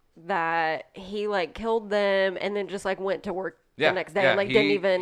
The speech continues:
Speaker 2: he didn't confess to it until the next day where he was like, "Yeah, I did it."
Speaker 1: Yeah. And he, like,
Speaker 2: Um,
Speaker 1: tried to go about his normal life.
Speaker 2: Yeah, I think he ended up taking a shower, changing his clothes, and tried to basically hide everything and continued about his life.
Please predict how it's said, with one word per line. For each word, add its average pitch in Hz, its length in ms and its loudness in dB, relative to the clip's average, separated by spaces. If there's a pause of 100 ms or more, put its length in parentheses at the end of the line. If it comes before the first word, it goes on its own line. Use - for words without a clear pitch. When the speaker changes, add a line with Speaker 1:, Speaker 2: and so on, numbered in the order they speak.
Speaker 2:
he - 100 0
didn't 147 280 -10
confess - 580 -4
to 123 220 -4
it 123 200 -4
until 95 640 -6
the 87 160 -10
next 87 580 -10
day 85 280 -6
where 80 100 -10
he 82 120 -10
was 82 140 -14
like, 78 300 -8 (460)
"Yeah, 80 180 -6
I 76 80 -8
did - 160 -20
it." - 80 -20 (260)
Speaker 1:
Yeah. 170 360 -10 (160)
And 196 240 -6
he, 240 60 -2
like, 220 180 0
Speaker 2:
Um, 220 40 -12
Speaker 1:
tried 220 140 -2
to 202 80 -2
go 202 140 2
about 185 260 0
his 185 140 -6
normal 185 260 -2
life. 170 400 0 (220)
Speaker 2:
Yeah, 104 320 2
I 98 40 -6
think 104 280 -10
he 101 400 -4
ended 107 160 -6
up 101 80 -4
taking 113 260 -6
a 110 60 -8
shower, 101 400 0
changing 98 420 -8
his 95 140 -10
clothes, 101 640 -4
and 90 340 -14
tried 90 280 -4
to 90 60 -10
basically 90 360 -6
hide 85 260 -4
everything 95 420 -8
and 92 100 -14
continued 87 420 -12
about 85 220 -4
his 80 120 -14
life. 90 560 -6